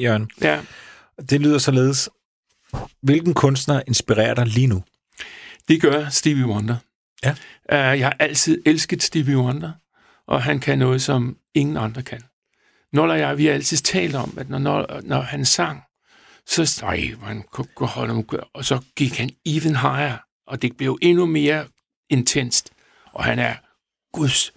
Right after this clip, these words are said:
Speaker 2: benådet alt muligt.
Speaker 1: Mhm.
Speaker 2: Øh, nu har jeg lavet en ny sang, der hedder Paint Imagine, og, øhm, den har jeg snuppet nogle ingredienser fra, fra ham.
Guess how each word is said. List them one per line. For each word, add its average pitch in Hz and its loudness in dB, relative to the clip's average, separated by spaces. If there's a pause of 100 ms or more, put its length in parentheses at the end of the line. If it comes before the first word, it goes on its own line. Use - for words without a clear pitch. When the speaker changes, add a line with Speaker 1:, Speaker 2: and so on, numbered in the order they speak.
(140)
Speaker 2:
benådet 107 -4 (160)
alt - -12
muligt. - -20 (140)
Speaker 1:
Mhm. 98 0 (760)
Speaker 2:
Øh, 135 2
nu 147 2
har 165 4
jeg 147 4
lavet 156 4
en 170 4
ny 165 2
sang, 147 0
der 156 0
hedder 143 2
Paint 135 0
Imagine, 127 0 (680)
og, 131 0
øhm, 135 -8 (260)
den 143 0
har 156 0
jeg 123 -2
snuppet 151 2
nogle 127 0
ingredienser 131 0
fra, 120 -8 (100)
fra 120 -8
ham. 113 -10